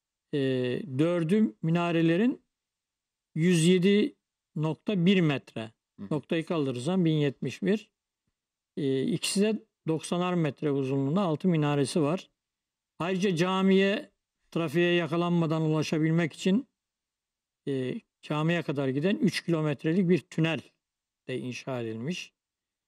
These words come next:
Speaker 1: E, on sekiz adet yürüyen merdiven var. Yirmi sekiz asansör var. On yedi bin metrekarelik alan şekilde de görülüyor görüntüde. Özel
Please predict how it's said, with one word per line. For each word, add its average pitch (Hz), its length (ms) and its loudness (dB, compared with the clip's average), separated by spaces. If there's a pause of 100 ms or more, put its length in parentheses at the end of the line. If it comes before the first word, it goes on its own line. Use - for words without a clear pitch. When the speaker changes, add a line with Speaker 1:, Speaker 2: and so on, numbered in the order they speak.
(340)
Speaker 1:
E, 117 260 -8 (640)
on 196 200 -2
sekiz 165 320 -2
adet 170 320 -2
yürüyen 165 340 2
merdiven 156 560 0
var. 127 340 -6 (100)
Yirmi 139 240 -2
sekiz 147 320 -4
asansör 135 540 -4
var. 117 340 -4 (2000)
On 208 160 -2
yedi 185 480 2 (920)
bin 170 120 0
metrekarelik 151 800 -2
alan 170 440 -2 (420)
şekilde 165 500 -2
de 160 100 2
görülüyor 143 440 2
görüntüde. 147 680 0 (540)
Özel 196 480 -2